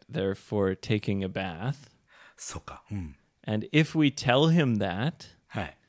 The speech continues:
Speaker 1: he'll probably think that we're joking.
Speaker 2: <laughs> そうですか。うん。
Speaker 1: I don't wanna go in the drum can again, to be honest.
Speaker 2: <laughs> そ-、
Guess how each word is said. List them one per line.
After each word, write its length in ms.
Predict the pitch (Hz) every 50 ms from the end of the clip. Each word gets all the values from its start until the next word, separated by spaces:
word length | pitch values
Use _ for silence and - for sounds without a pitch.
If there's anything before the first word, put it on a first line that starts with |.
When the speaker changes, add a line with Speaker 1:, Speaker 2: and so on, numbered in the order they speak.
| _ _ _ _ _ _ _
Speaker 1:
he'll 260 | - - 147 131 123
probably 680 | 117 - - - 127 123 131 156 175 170 170 165 156 147
think 520 | 135 - - - - 127 127 127 120 - -
that 220 | - 113 107 101 -
we're 580 | - 107 104 107 110 104 101 98 92 87 87 - - 107
joking. 580 | - 117 107 104 98 - - - - - 110 - _ _ _ _ _ _ _ _ _ _ _ _ _ _ _ _ _
Speaker 2:
<laughs> 500 | - - - - - - - - - - - - - - 160 - - 139 - - 139 135 - - 131 - _ _ _ _ _ _ _ _
そ 260 | - - - - 156
う 20 | 139
で 40 | 113
す 120 | 98 -
か。 180 | - 87 78 - - -
う 40 |
ん。 260 | 107 98 87 82 85 - _ _ _ _ _ _ _ _ _ _ _ _ _ _ _ _ _ _ _ _ _ - - - - - - - - _ -
Speaker 1:
I 180 | - 135 156 180
don't 240 | 185 185 180 170 156
wanna 300 | 147 147 147 143 139 127
go 220 | 131 135 127 127
in 220 | 123 123 120 120
the 80 | 113 110
drum 400 | 107 104 107 110 104 104 110 107
can 280 | 104 - 110 101 101 101
again, 540 | 101 101 98 104 98 95 104 120 135 151 170 - _ _ _ _ _ _ -
to 140 | - 123 110
be 120 | 107 107 104
honest. 680 | 104 110 117 127 147 170 185 175 - - - - - _ _ _ _
Speaker 2:
<laughs> 200 | _ _ - -
そ-、 140 | 151 131 143